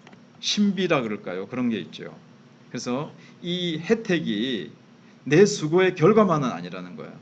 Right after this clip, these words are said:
내 수고한 결과만이야가 아니고 내가 수고했는데 하나님이 수고하게 하셨고 하나님이 승리로 이끌어 주셨어. 그래서 하나님의 은혜의 결과야. 그리고,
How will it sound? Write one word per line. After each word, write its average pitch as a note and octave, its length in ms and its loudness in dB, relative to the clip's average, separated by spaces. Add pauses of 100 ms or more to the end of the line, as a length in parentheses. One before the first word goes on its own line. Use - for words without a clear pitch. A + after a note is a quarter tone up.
(580)
내 D#3 180 4
수고한 F#3 640 -2
결과만이야가 G3 1200 2
아니고 A2+ 480 -4
내가 D3 220 -4
수고했는데 F3+ 1000 0 (580)
하나님이 G3+ 580 2
수고하게 E3 520 0
하셨고 D3+ 600 -4 (360)
하나님이 E3 420 2
승리로 D#3+ 400 -4
이끌어 B2 300 -6
주셨어. A2 520 -10 (120)
그래서 B2+ 160 -10
하나님의 D#3+ 440 -2
은혜의 E3+ 300 2
결과야. C3+ 580 0 (1600)
그리고, C3 540 -2